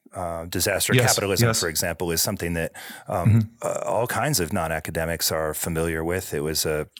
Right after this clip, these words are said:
Speaker 1: you
Speaker 2: Right.
Speaker 1: know, a, a, a book that, um, sold many volumes, but, but also has just sort of seeped into a logic,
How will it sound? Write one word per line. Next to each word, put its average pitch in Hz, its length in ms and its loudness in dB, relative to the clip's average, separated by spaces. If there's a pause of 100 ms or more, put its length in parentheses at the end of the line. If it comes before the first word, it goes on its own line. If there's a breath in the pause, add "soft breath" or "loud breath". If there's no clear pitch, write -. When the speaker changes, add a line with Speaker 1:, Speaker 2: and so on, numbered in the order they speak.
Speaker 1:
you 107 80 2
Speaker 2:
Right. 98 180 4
Speaker 1:
know, 73 180 -2
a, 82 320 -4 (280)
a, 98 60 -4
a 87 40 -6
book 101 380 -4
that, 80 240 -2 (280)
um, 78 340 -8 (180)
sold 85 280 0
many 95 220 2
volumes, 95 560 -2
but, 82 340 -2
but 98 200 -2
also 90 380 0 (180)
has 90 220 -4
just - 240 0
sort 85 160 -2
of 78 100 -4
seeped - 380 -2
into 87 540 -2
a 78 200 -2
logic, 87 600 -2